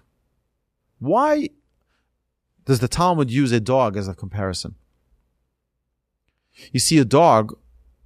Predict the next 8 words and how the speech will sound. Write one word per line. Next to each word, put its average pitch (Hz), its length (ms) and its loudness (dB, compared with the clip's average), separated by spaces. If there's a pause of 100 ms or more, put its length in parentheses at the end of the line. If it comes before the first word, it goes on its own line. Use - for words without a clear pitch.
(500)
when 127 200 2
it's 123 260 -4
hungry, 135 480 2 (1400)
it 120 120 -2
eats - 420 -6 (460)
wherever 120 400 4
he 110 160 0
is, - 300 -10